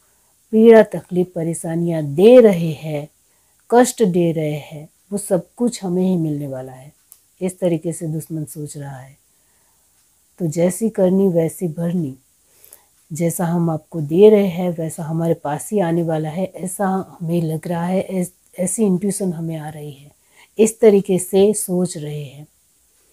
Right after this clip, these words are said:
दुश्मन। तो दुश्मन बहुत ज़्यादा डर गए हैं आपसे, बहुत ज़्यादा घबरा रहे हैं कि ऐसा इंसान हमने,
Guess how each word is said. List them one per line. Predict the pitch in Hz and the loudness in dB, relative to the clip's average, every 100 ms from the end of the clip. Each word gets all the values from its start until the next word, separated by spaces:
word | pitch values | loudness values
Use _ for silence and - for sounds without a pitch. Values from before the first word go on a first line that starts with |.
| _ _ _ _ _ _ _ _ _ _ _ _ _ _ _ _ _ _ _ _ _ _ | _ _ _ _ _ _ _ _ _ _ _ _ _ _ _ _ _ _ _ _ _ _
दुश्मन। | 180 156 165 147 151 _ | -8 -8 -8 -10 -10 _
तो | 175 | -6
दुश्मन | 151 156 - 196 190 180 | -4 -4 -2 0 2 2
बहुत | 170 220 | 0 0
ज़्यादा | 220 196 | 0 0
डर | 170 165 - | 0 0 -2
गए | 156 147 | -6 -6
हैं | 143 | -8
आपसे, | 143 - - 156 _ _ _ _ _ 165 | -12 -16 -18 -18 _ _ _ _ _ -4
बहुत | 190 220 | -2 2
ज़्यादा | 214 214 | 2 2
घबरा | 175 151 156 156 | 0 -4 -4 -4
रहे | 151 147 | -4 -6
हैं | 143 156 147 _ _ _ _ - | -8 -12 -20 _ _ _ _ -2
कि | 214 208 | 2 4
ऐसा | 190 185 180 175 208 | 4 2 -4 0 2
इंसान | 196 185 190 | 2 0 -2
हमने, | 180 185 190 | 0 0 -2